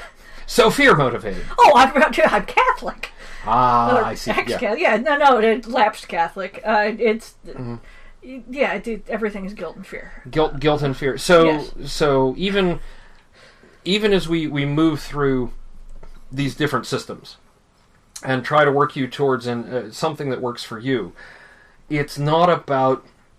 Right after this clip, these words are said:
Speaker 1: the peace of mind that comes from knowing what you have to do, what you've done, and
Speaker 2: No, no, it is
Speaker 1: you've got
Speaker 2: totally about the peace of mind, because the thing is, if I feel like I'm on top of everything,
Speaker 1: Mm-hmm.
Speaker 2: I am immediately like, there is a major deadline I'm forgetting. And then I panic,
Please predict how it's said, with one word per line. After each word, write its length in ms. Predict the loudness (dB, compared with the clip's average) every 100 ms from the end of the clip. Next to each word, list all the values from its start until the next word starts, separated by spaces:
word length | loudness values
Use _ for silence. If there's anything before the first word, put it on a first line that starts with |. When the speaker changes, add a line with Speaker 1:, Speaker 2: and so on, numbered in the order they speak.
| _ _ _ _ _ _ -14
Speaker 1:
the 140 | -8 -6
peace 420 | -6 -8 -6 -4
of 160 | -4 -2
mind 380 | -2 0 -2
that 140 | -6 -4
comes 260 | -2 -2
from 180 | -4 -4
knowing 260 | 0 0 0
what 160 | -2
you 80 | -4
have 260 | -4 -4 -4
to 100 | -8
do, 260 | -6 -6 -6
what 320 | -4 -4 -6
you've 140 | -4
done, 320 | 0 2 0
and 280 | -4 -6 4
Speaker 2:
No, 80 | 6
no, 120 | 8 6
it 40 |
is 60 | 6
Speaker 1:
you've 140 | 4
got 100 | 6
Speaker 2:
totally 200 | 8 6
about 220 | 4 2
the 60 | 0
peace 160 | -6
of 40 | 0
mind, 160 | 0
because 160 | 0 -2
the 100 | -2
thing 180 | -2 -2
is, 200 | -2 0
if 180 | -2 0
I 220 | 2 2
feel 400 | 0 -6 -4 0
like 180 | 0 0
I'm 200 | -2 0
on 140 | -2
top 240 | 2 2 2
of 100 | 0
everything, 520 | 0 -2 -2 -4 -2
Speaker 1:
Mm-hmm. 280 | 0 0 -2 -10 0
Speaker 2:
I 120 | 2
am 120 | 4
immediately 540 | 4 4 2 0 2 4
like, 240 | 4 4
there 180 | 4 4
is 100 | 4
a 60 | 0
major 420 | -2 -2 -2 0
deadline 400 | 0 0 -2 -6
I'm 120 | -8
forgetting. 460 | -8 -8 -8 -8 -14 -20 -18 -6
And 120 | 2 4
then 100 | 6
I 100 | 4
panic, 540 | 0 -2 -2 -6 -14